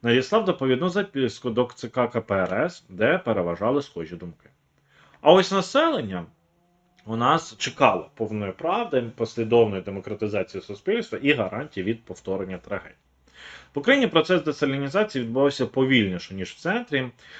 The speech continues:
Так, у республіканських періодичних виданнях дещо пізніше з'явилась низка статей у світлі рішень двадцятого з'їзду. Зміст публікацій був поміркований, і лише на початку липня тисяча дев'ятсот п'ятдесят шостого року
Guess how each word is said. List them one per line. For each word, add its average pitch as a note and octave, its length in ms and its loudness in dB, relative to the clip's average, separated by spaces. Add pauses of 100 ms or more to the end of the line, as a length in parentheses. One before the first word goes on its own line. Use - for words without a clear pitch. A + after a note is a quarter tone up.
(140)
Так, A3 340 4
у D3+ 100 4
республіканських C#3 800 0
періодичних A#2 600 0
виданнях G#2+ 460 0
дещо B2 300 0
пізніше A#2+ 600 -2
з'явилась G#2 540 0
низка A2+ 360 -4
статей F#2 520 -4
у A#2 80 -8
світлі A2 460 -2
рішень G2 340 -6
двадцятого F2 520 -4
з'їзду. D#3+ 520 -4 (500)
Зміст G#3+ 520 0
публікацій B2+ 840 0 (340)
був A2+ 240 0
поміркований, D#3 840 -2
і D#3 80 -2
лише E3 240 0
на G3+ 100 0
початку D3+ 480 -2
липня B2+ 360 2
тисяча G2+ 440 -6
дев'ятсот F#2+ 380 -4
п'ятдесят F#2+ 400 -6
шостого G#2 420 -4
року D3 400 0